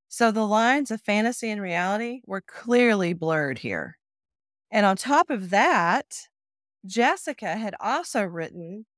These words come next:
a snatch and grab fantasy and posted it online.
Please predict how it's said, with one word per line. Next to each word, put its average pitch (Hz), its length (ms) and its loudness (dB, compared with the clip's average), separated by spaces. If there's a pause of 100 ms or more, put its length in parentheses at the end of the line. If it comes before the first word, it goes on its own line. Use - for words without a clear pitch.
a 175 480 -6
snatch 240 600 0
and 202 180 -4
grab 202 560 0
fantasy 165 680 -8 (260)
and 214 180 -2
posted 269 460 -2
it 208 120 -2
online. 190 720 -2